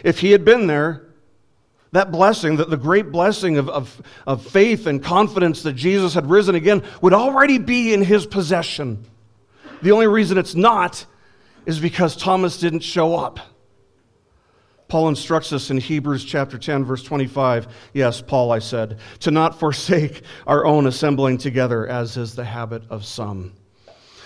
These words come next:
Insofar as we are able, insofar as you are able, you have the responsibility to gather on the Lord's day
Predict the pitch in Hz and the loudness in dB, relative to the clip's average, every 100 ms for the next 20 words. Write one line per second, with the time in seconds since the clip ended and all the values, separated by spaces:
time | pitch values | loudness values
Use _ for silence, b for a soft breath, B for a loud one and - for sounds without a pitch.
0 | B - 196 220 220 196 - 180 185 180 | B 2 2 2 2 2 4 4 4 4
1 | 165 156 131 135 170 185 175 156 156 160 | 2 0 -2 -4 -2 0 2 2 2 0
2 | 151 131 135 202 214 202 185 180 175 165 | 0 0 0 0 2 0 2 4 4 2
3 | 151 135 156 127 180 190 156 151 147 147 | -2 -4 -10 -4 2 2 2 0 -2 -2
4 | 165 156 131 110 B B 131 160 214 202 | -2 -2 -2 -4 B B -4 2 4 4
5 | 196 165 170 165 - 170 165 151 160 147 | 2 2 0 0 0 0 0 -2 0 0
6 | 135 123 B - 170 131 180 196 175 156 | -2 -6 B -6 -4 0 0 2 0 -2
7 | 165 170 156 147 139 147 143 127 131 127 | -2 -2 0 -2 0 -2 -2 -6 -2 -2
8 | 123 | -2